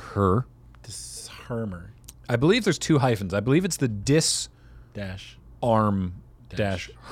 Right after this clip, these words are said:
Speaker 1: her.
Speaker 2: Yes.
Speaker 1: Yeah.
Speaker 2: Disarm her.
Speaker 1: Which is a arm lock. What's it called n-,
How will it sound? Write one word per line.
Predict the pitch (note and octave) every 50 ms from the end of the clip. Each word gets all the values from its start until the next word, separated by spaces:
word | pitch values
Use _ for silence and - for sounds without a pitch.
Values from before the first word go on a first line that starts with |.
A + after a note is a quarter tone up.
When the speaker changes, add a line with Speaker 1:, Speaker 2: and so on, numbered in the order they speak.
| - -
Speaker 1:
her. | - A#2 G2 E2+ D#2+ - -
Speaker 2:
Yes. | G#2 F#2 E2 D#2+ - - -
Speaker 1:
Yeah. | - G2 E2 D2 C#2 - - - - - - - - - - - - - - - - - -
Speaker 2:
Disarm | - G#2 - - - G#2+ G#2+ G#2 G2+ G2 F2 - - -
her. | F#2 E2+ E2 - - -
Speaker 1:
Which | - C3 A2+ -
is | B2 G#2+ G#2
a | G#2+ G2+ G2 F#2 - - - - - - - - _ - - - - - -
arm | - F#2 G2 G#2 A2 A2+ A2+
lock. | A2 A2 A#2 A#2+ C#3+ D3+ -
What's | C3 C3+ C3+
it | - -
called | - - C3 B2+ A#2+ F#2 E2+ F2+
n-, | F#2